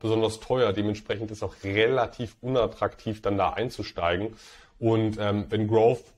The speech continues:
einfach gerade mal so, mm, ja, neutral beliebt ist oder weniger beliebt, dann sind die Discounts höher. Im Vergleich der letzten fünf Jahre haben wir uns eine, eine durchschnittliche Bewertung gesichert. Das zum einen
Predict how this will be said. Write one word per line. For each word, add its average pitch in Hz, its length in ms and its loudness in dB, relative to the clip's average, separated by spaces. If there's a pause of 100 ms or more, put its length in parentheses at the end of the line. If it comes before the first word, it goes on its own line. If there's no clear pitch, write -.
(140)
einfach 104 320 -6
gerade 101 300 2
mal 98 180 2
so, 98 240 -4 (340)
mm, 95 160 -8 (240)
ja, 92 200 -14 (380)
neutral 107 560 0
beliebt 139 480 0
ist 127 160 -4
oder 101 160 0
weniger 117 360 0
beliebt, 107 400 -6
dann 101 100 -4
sind 104 220 -4
die 98 240 -4 (320)
Discounts 104 640 -2
höher. 147 500 2 (920)
Im - 60 -12
Vergleich 104 300 0
der 101 100 -4
letzten 101 260 -6
fünf 101 220 -4
Jahre 95 280 2
haben 95 160 2
wir 95 80 2
uns 95 200 -2
eine, 82 320 0 (400)
eine 82 300 0 (680)
durchschnittliche 110 880 2
Bewertung 110 600 0
gesichert. 117 560 0 (260)
Das 104 300 -2
zum - 180 -6
einen 135 460 0